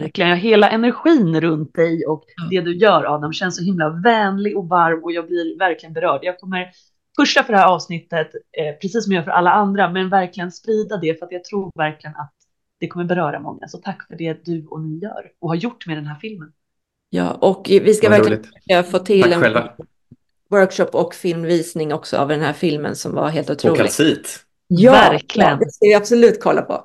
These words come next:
Speaker 2: Eh,
Speaker 3: Kul.
Speaker 2: här i år. Ja. Och Adam, stort, stort tack för att du vill vara med i Kalsit och Mirakelpodden. Det var så kul och det var lite meant to be att jag hann se några snuttar där och bara norpade
Speaker 1: Mm.
Speaker 2: dig på Yoga Games. Jättekul.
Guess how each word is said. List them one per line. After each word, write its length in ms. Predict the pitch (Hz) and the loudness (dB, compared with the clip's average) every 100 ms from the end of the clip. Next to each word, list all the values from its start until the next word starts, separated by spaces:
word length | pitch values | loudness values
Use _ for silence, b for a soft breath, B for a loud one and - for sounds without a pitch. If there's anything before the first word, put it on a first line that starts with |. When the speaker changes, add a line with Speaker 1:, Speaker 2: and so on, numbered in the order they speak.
| _ b b b b b | _ b b b b b
Speaker 2:
Eh, 360 | - 190 175 170 | 2 4 4 4
Speaker 3:
Kul. 80 | 123 | 4
Speaker 2:
här 100 | 113 | 4
i 60 | 175 | 0
år. 60 | - - - 147 135 | -6 -6 -6 -4 -6
Ja. 460 | 170 185 - - B B B B - | -2 -2 -2 -8 B B B B 2
Och 180 | 214 262 | 4 6
Adam, 340 | 254 233 233 | 6 6 4
stort, 500 | - - 302 294 285 | -2 2 4 4 0
stort 360 | - 208 202 226 | 2 4 4 2
tack 220 | 208 - | -2 0
för 100 | 190 | 0
att 80 | 190 | 2
du 80 | |
vill 180 | 165 175 | 2 2
vara 100 | 175 | 2
med 180 | 180 175 | 2 0
i 20 | 165 | 0
Kalsit 420 | 170 - 170 165 | -6 -4 -6 -4
och 200 | - - | -8 -4
Mirakelpodden. 840 | 170 165 175 - 170 185 185 156 165 | -2 0 0 0 -2 2 2 2 2
Det 80 | 175 | 2
var 280 | 180 170 - | 2 2 -2
så 300 | - 202 180 | -6 -2 -2
kul 300 | - 185 170 | 0 0 0
och 40 | 165 | -2
det 40 | |
var 80 | 175 | -2
lite 140 | 175 | -2
meant 280 | 180 180 175 | 0 0 -2
to 80 | 165 | -2
be 200 | 170 156 | 0 0
att 120 | 156 | -2
jag 260 | - - - - - - | -2 -2 -4 -8 -12 -4
hann 220 | 196 196 | 0 2
se 240 | 214 220 | 2 2
några 120 | 190 | 2
snuttar 380 | 185 196 - 190 | 2 0 0 0
där 160 | 170 170 | 2 0
och 60 | |
bara 120 | 165 175 | 0 0
norpade 380 | 180 185 143 | 0 -2 -2
Speaker 1:
Mm. 140 | 185 160 | -4 -4
Speaker 2:
dig 160 | 139 - | -10 -8
på 80 | |
Yoga 240 | 165 180 170 | -2 0 0
Games. 440 | 156 156 170 - - | -2 -4 -8 -14 -4
Jättekul. 800 | 180 185 - 185 202 - - | -2 -2 -2 -2 0 0 -2